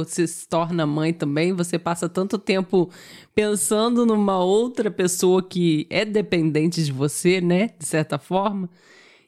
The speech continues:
que você não consegue mais pensar nesses momentos só pra você e você acaba se culpando, né? Eu acho que a gente vai entrar numa discussão de uma outra área,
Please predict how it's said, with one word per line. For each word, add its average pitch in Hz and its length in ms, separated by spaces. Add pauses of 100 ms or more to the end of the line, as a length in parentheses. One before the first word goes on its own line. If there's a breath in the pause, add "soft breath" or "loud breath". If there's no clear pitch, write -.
que 196 160
você 196 380
não 208 160
consegue 311 400
mais 311 180
pensar 277 320
nesses 233 320
momentos 226 460
só 214 160
pra 240 140
você 220 400
e - 20
você 214 240
acaba 226 320
se - 140
culpando, 180 520
né? 156 140
Eu 170 60
acho 175 160
que 202 60
a - 20
gente 190 180
vai 190 80
entrar 208 240
numa 208 220
discussão 196 420
de 190 80
uma 180 180
outra 196 440
área, 180 580